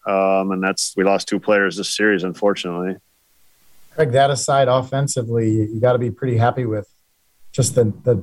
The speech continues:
Speaker 2: volume of quality at bats and just the number of runs you put up on this team.
Speaker 1: Yeah, I mean, I think we,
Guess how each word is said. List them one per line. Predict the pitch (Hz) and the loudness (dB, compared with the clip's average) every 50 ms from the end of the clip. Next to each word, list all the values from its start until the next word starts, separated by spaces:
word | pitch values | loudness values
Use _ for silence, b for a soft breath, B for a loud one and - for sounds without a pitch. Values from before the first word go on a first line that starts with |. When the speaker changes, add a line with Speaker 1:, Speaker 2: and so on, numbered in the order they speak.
| - - | -6 -8
Speaker 2:
volume | 104 104 104 127 123 131 139 147 147 139 131 123 | -6 0 2 2 4 4 2 2 2 0 0 0
of | 117 101 92 - | -2 -4 -6 -10
quality | _ - 131 127 131 127 127 123 | _ 0 2 4 4 4 2 0
at | 113 98 | 0 0
bats | 90 110 131 131 131 127 127 - | 0 0 0 2 2 0 -2 -6
and | 113 110 101 | -8 -8 -6
just | 98 120 110 - - | -6 -6 -6 -6 -2
the | - | 0
number | 110 104 107 113 117 113 104 | 0 2 4 4 4 4 4
of | 101 | 2
runs | 98 107 110 139 175 185 135 | 2 2 4 4 4 4 4
you | 120 101 | 2 -2
put | - 117 107 | -4 -4 -6
up | 101 101 101 - _ _ _ _ - | -6 -6 -8 -10 _ _ _ _ -6
on | 107 104 98 | -2 0 0
this | 98 95 - - | 0 0 -2 -4
team. | - 101 95 90 90 92 92 - B B B B B B B B B B B B B B B B B B | -4 -2 -2 -2 -2 -4 -6 -8 B B B B B B B B B B B B B B B B B B
Speaker 1:
Yeah, | - 180 185 175 | 2 4 4 6
I | 170 175 | 4 4
mean, | 175 | 4
I | 175 175 170 | 4 2 2
think | 170 - 208 175 | 2 0 0 2
we, | 190 185 165 147 123 | 4 2 2 2 0